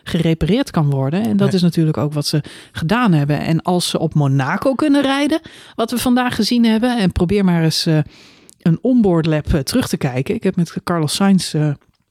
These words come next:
Speaker 1: een ro-, een paar rondes, eh, meegereden. Het is remmen, stilstaan, remmen, stilstaan, remmen, stilstaan.
Speaker 2: Ja, ja.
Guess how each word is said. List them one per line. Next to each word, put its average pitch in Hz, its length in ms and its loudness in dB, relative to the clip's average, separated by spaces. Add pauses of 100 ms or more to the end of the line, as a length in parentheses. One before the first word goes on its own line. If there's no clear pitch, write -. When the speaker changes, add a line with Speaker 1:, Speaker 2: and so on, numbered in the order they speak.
(300)
Speaker 1:
een 185 180 0
ro-, 160 140 -2
een 180 100 0
paar 180 220 -2
rondes, 160 440 0
eh, 156 80 -2
meegereden. 147 720 -2 (560)
Het - 160 -2
is 147 140 -4
remmen, 143 260 -2
stilstaan, 247 500 0
remmen, 214 240 2
stilstaan, 196 520 0
remmen, 190 220 2
stilstaan. 151 500 0
Speaker 2:
Ja, 185 80 -2
ja. - 60 -6